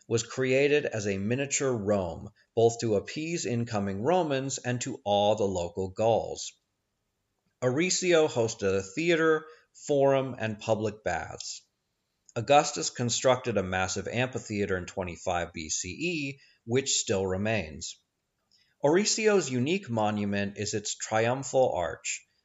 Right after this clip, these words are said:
Built around twenty B C E, the arch was dedicated to Augustus' stepson Tiberius and was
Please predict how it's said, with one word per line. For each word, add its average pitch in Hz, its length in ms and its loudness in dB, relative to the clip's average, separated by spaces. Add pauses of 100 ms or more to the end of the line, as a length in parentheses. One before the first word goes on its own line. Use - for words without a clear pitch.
(100)
Built 165 260 2
around 135 360 4
twenty 110 320 -4
B 92 180 -6
C 90 220 -4
E, 151 480 -6 (200)
the 127 120 -2
arch 170 340 4
was 139 160 -6
dedicated 110 720 2
to 101 160 -4
Augustus' 95 640 0
stepson 107 680 0
Tiberius 98 840 0 (240)
and 117 140 -2
was 113 160 -2